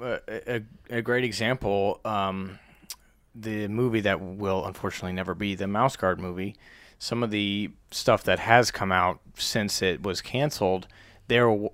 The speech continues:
are miniatures built of, like, forest scenes and, and, you know, what their houses may have looked like and things like that, only to get, like you said, lighting and the correct detail and what it's,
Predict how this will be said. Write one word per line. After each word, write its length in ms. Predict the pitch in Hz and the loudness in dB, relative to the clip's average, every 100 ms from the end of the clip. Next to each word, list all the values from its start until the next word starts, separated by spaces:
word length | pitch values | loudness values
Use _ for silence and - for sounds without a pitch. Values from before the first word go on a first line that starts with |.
| - | 6
are 200 | 113 113 | 10 10
miniatures 720 | 110 120 135 127 - 95 107 | 8 6 6 4 2 2 0
built 460 | - 101 87 104 - | -2 0 0 -2 -4
of, 240 | 95 90 | -4 0
like, 200 | 87 87 | -2 -4
forest 560 | - 98 92 95 - - | -6 -2 0 0 -2 -4
scenes 560 | - 92 92 104 110 | -4 -4 -4 -4 -2
and, 180 | 85 85 | -4 -4
and, 240 | 87 87 - - - _ - | -6 -8 -8 -18 -20 _ -8
you 100 | 101 | -4
know, 100 | 87 | -2
what 280 | 98 98 - | 0 -2 2
their 140 | 87 | 0
houses 540 | - 98 92 - 92 | 4 4 4 0 -4
may 140 | 98 92 | -2 0
have 140 | 90 | 0
looked 180 | 87 - | -4 -2
like 220 | 85 98 | 0 0
and 100 | 101 | -2
things 220 | 90 90 90 | -6 -4 -4
like 140 | 92 | 0
that, 260 | 120 117 - - | 4 4 0 -6
only 260 | 117 127 123 | -4 -2 -2
to 160 | - | -4
get, 480 | 98 110 104 - - _ _ _ _ _ _ _ _ _ _ - 69 | -6 0 0 -2 -12 _ _ _ _ _ _ _ _ _ _ -12 -6
like 220 | 101 95 | -4 -4
you 60 | |
said, 160 | 104 - | -2 -2
lighting 540 | 87 92 98 104 104 | 4 6 6 4 2
and 140 | 95 90 | 0 -4
the 60 | |
correct 320 | 87 - 92 - | -4 -2 -4 -2
detail 600 | 107 104 - 101 104 95 | -4 -4 -2 2 2 0
and 140 | 92 | 0
what 120 | 98 | -2
it's, 140 | 92 | -2